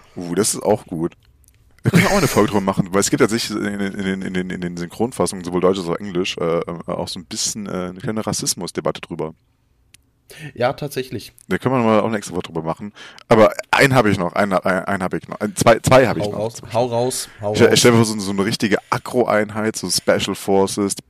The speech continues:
Speaker 1: Berlinern die ganze Zeit nur rum. Oder nee, die Coruscant Guards Berlinern die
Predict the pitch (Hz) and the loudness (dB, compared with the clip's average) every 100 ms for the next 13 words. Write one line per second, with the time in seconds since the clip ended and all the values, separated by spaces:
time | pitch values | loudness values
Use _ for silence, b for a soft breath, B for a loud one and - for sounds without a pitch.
0 | _ - 101 104 104 95 95 - 95 95 | _ 2 2 4 2 0 -2 -4 -4 -4
1 | - 87 - 90 87 85 78 85 90 139 | -2 -2 -4 -8 -4 -4 -2 -4 0 2
2 | 139 165 123 117 147 156 - 117 123 127 | 4 2 0 2 6 6 4 2 2 0
3 | - - 104 101 113 104 92 | 0 -2 -2 0 0 -2 -6